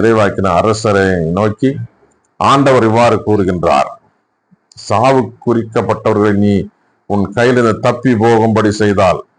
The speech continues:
அவன் உயிருக்கு பதிலாக உன் உயிரையும் அவனுக்கு மக்களுக்கு ஈடாக உன் மக்களையும் எடுத்துக் கொள்வேன்" என்றார். இஸ்ரேலின் அரசனோ ஆத்திரமும் கோபமும் கொண்டவனாய் அரண்மனை நோக்கி புறப்பட்டு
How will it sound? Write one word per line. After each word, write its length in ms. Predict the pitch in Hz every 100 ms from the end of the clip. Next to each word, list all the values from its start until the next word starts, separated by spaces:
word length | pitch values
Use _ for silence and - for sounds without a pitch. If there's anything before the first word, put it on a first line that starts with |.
| _ _ _
அவன் 440 | - 90 110 131 127
உயிருக்கு 540 | 113 120 135 131 - -
பதிலாக 560 | 101 120 123 113 107 107
உன் 240 | 98 120
உயிரையும் 520 | 117 117 113 107 101 92
அவனுக்கு 460 | 90 104 110 110 104 98 - _
மக்களுக்கு 580 | - 101 107 131 120 - 104
ஈடாக 340 | 107 117 117 110
உன் 180 | 107
மக்களையும் 480 | 101 110 - 113 104
எடுத்துக் 360 | 101 107 113 107
கொள்வேன்" 520 | 107 98 104 107 107
என்றார். 340 | 85 69 71 - _ _ _ _ _ -
இஸ்ரேலின் 680 | 92 113 107 104 104 107
அரசனோ 500 | 98 101 107 120 120 131 131 131
ஆத்திரமும் 680 | - 101 110 117 107 101 104
கோபமும் 380 | 107 113 107 101
கொண்டவனாய் 600 | 104 95 98 98 92 - _ _ _ -
அரண்மனை 400 | 95 117 127 117
நோக்கி 320 | 110 107 110
புறப்பட்டு 560 | 92 107 110 107 95